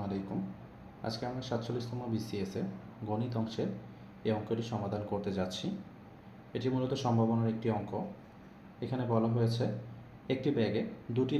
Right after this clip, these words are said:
লাল, তিনটি সবুজ এবং দুটি নীল বল আছে। যদি দৈবভাবে দুটি বল নেওয়া হয়, তাহলে বল দুটির কোনোটি নীল না হওয়ার সম্ভাবনা কত? তাহলে এখানে নীল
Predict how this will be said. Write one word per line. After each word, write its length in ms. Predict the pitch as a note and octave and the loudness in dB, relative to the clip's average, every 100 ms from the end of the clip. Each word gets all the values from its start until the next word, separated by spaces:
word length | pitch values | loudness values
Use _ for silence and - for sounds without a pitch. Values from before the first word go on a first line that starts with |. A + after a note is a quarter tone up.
| A2 | 6
লাল, 160 | F#2+ - - - - - - - | 6 6 0 -10 -14 -16 -16 -2
তিনটি 260 | C#3 C3+ D3 | 2 2 2
সবুজ 320 | B2 A2+ A#2+ - - - - - - | 4 6 4 2 -6 -10 -14 -8 2
এবং 140 | G#2+ - - | 2 2 0
দুটি 180 | A#2 A#2 A#2 | 0 2 2
নীল 140 | C3 B2 | 2 2
বল 100 | C3+ F2+ | 2 2
আছে। 200 | - - - - - - - - - - A#2+ | 0 -4 -10 -14 -18 -18 -18 -18 -18 -10 2
যদি 160 | B2+ C3 | 4 8
দৈবভাবে 460 | C3 C3 D3 D3 D3 B2 | 10 10 10 10 8 6
দুটি 200 | C3 E3+ C#3 | 4 4 4
বল 120 | C#3 E3+ A2 | 4 4 2
নেওয়া 180 | G#2 A2 | 2 2
হয়, 180 | G2 - - - - - - - - | 2 2 -2 -10 -16 -18 -18 -6 2
তাহলে 260 | B2+ C#3+ A#2 | 4 6 4
বল 140 | A#2+ B2+ A#2+ | 6 6 4
দুটির 280 | B2 A#2+ F#3+ - - - - | 2 2 0 -2 -12 -14 4
কোনোটি 340 | D3 D#3 D#3 D#3+ B2+ | 6 6 6 6 6
নীল 160 | C3 C3+ | 4 4
না 60 | C3+ B2 | 2 4
হওয়ার 200 | D3 G3 | 2 2
সম্ভাবনা 440 | - G#2 G2+ G2+ - - | 2 4 4 2 0 0
কত? 160 | - F2 - - - - - - - - - - - | -2 -2 -8 -12 -18 -18 -16 -16 -16 -16 -18 -16 0
তাহলে 200 | C#3 C#3 C#3+ | 6 6 6
এখানে 220 | C#3 C3 - - - - - - - - - - - | 4 0 0 -4 -14 -16 -18 -18 -18 -16 -16 -12 0
নীল 160 | C#3+ | 4